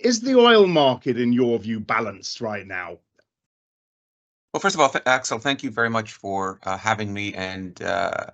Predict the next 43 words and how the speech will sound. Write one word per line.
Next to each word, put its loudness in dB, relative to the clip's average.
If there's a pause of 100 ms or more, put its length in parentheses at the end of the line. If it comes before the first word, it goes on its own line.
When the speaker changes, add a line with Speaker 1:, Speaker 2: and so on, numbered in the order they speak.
(160)
Speaker 2:
a -8
very -2
big -4
thank -2
you -2
to -6
the -6
Al -2
Attiyah 2
Foundation, -2 (480)
and -2
certainly 0
to -4
its -6
founder, 0
uh, 0
an -8
old 0
friend -2 (460)
and, -8
uh, 0
really 0
a -4
mentor -2
to -10
quite 0
a -2
few -4
of -2
us -2
in -10
the -6
oil -6
industry, -10
uh, -10 (220)
Abdullah -4
bin -8
Hamid -10
Al -8
Attiyah. -8 (560)
Uh, 6 (180)
it, -4
from -2